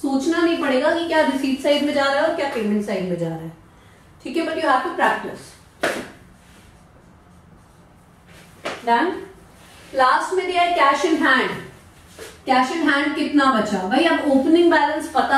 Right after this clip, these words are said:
था हमें, तो जो लास्ट में cash in hand दिया है वो क्या होगा, वो क्लोजिंग बैलेंस ही तो होगा ना, ओपनिंग बैलेंस already अलग से लिख रखा है उन्होंने,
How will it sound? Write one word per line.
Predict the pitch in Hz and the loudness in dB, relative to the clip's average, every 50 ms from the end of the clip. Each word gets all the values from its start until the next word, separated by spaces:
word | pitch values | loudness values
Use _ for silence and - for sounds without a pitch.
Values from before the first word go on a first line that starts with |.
| 277 277 | 2 2
था | - 220 208 196 | 0 -2 -2 -2
हमें, | 202 190 185 196 240 269 285 - - - - - - - | -2 -4 -4 -4 -4 -6 -8 -10 -18 -20 -20 -20 -12 -8
तो | 311 | -6
जो | - - 330 | -4 -2 0
लास्ट | 311 277 254 247 - 349 - 320 | 2 2 2 2 2 0 -4 -6
में | 330 320 | -8 -4
cash | - 294 285 294 330 | 0 0 0 0 0
in | 320 302 | -2 -2
hand | 302 294 294 285 | -2 -2 -2 -2
दिया | - 302 311 | 0 0 0
है | 311 302 | 2 0
वो | 320 320 - | 0 -2 0
क्या | - 349 330 | 2 2 2
होगा, | 277 240 240 247 | 4 4 2 2
वो | 277 277 - | 2 2 0
क्लोजिंग | 277 269 262 269 311 311 320 | 0 0 2 2 2 2 2
बैलेंस | 311 277 277 285 294 285 | 2 2 2 0 -2 -4
ही | 294 302 - | -4 -4 -4
तो | 302 294 | -4 -4
होगा | 285 285 277 269 277 277 | -4 -2 -2 -2 -2 -2
ना, | - 494 - - - - - - - - - 262 | -2 -4 -4 -8 -10 -14 -18 -20 -20 -16 -6 -2
ओपनिंग | 269 269 254 - 311 320 320 | 0 0 0 0 0 0 2
बैलेंस | 311 311 302 294 302 302 311 | 4 4 4 4 4 4 2
already | 320 311 294 285 285 262 311 302 | 4 2 2 2 0 0 2 2
अलग | 294 294 294 - - | 2 2 0 0 0
से | 381 | -2
लिख | 311 302 302 302 | -2 -2 0 -2
रखा | 311 302 294 - 339 | -2 -2 -2 -2 -2
है | 294 285 269 | 0 2 4
उन्होंने, | 269 262 247 240 240 | 4 4 4 2 0